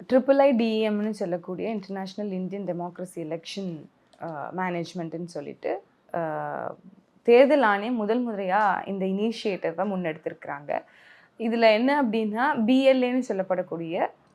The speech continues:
ஆ, வாக்கக நிலை முகவர்கள், booth level agents one and two இருக்கு. அ, one and two-ன்னு சொல்லும்போது, ஒன் வந்து,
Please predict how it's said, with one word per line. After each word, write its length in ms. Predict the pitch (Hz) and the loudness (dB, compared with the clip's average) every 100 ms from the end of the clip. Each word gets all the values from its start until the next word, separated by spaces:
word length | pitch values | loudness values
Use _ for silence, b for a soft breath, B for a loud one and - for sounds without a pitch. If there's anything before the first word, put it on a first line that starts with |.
| - | 2
ஆ, 400 | 175 175 - 185 180 | 4 6 4 2 6
வாக்கக 520 | 208 226 262 285 262 | 12 12 10 2 2
நிலை 260 | 220 196 202 | 2 0 0
முகவர்கள், 600 | 180 160 156 156 - 247 | -4 -8 -12 -12 -12 -6
booth 180 | 202 247 - | -4 -4 -2
level 240 | 202 185 - | -4 -4 -4
agents 680 | 180 170 165 156 - - | -6 -6 -10 -12 -14 -2
one 220 | 196 208 | 2 2
and 240 | 233 226 190 | 0 -4 -6
two 180 | 196 185 | -6 -6
இருக்கு. 420 | 160 - - - b b b | -8 -6 -4 -6 b b b
அ, 100 | - | 4
one 220 | 220 240 | 8 6
and 220 | 262 285 262 | 6 0 0
two-ன்னு 180 | 262 | 0
சொல்லும்போது, 600 | 254 233 196 190 180 262 233 | 0 -4 -6 -4 -4 -2 0
ஒன் 320 | 214 262 294 | 2 0 -2
வந்து, 460 | 220 180 220 - | -4 -4 -6 -6